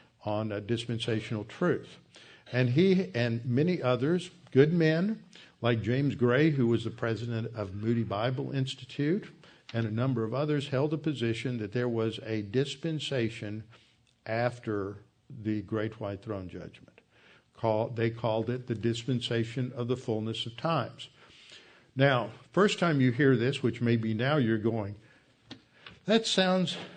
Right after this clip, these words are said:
strange." That was my reaction. It was interesting that I had a student in Kiev ask me about this. That afternoon, when I got back to the room, Bob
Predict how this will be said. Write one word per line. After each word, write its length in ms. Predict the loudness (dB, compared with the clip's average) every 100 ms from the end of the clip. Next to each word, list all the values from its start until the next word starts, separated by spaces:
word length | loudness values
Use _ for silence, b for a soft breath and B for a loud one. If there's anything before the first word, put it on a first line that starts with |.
| B
strange." 1080 | -16 -12 -6 0 4 4 2 -4 -14 -18 -18 B B B B _ _ -16
That 180 | -12
was 240 | 0 2 2
my 200 | 2 4
reaction. 680 | 4 4 2 -2 -12 -18 -18 -20 b b b b -4
It 80 | -2
was 160 | -2 -2
interesting 720 | -4 -2 -4 -2 0 0 2
that 260 | 0 0 -8 -20 -2
I 160 | 2
had 220 | 2 2 0
a 60 |
student 400 | -2 2 2 2
in 100 | -2
Kiev 440 | -4 -2 0 0 -2
ask 340 | -2 -2 -4 -6
me 140 | -6
about 360 | -4 -4 -4 -6
this. 400 | -8 -6 -10 -14 b b b b 0
That 200 | 0 2
afternoon, 840 | 0 0 0 0 2 4 4 4
when 100 | 2
I 80 | 0
got 220 | 0 0
back 240 | 0 0 -2
to 80 |
the 100 | -2
room, 480 | 0 0 2 2 0
Bob 480 | -2 2 4 2 0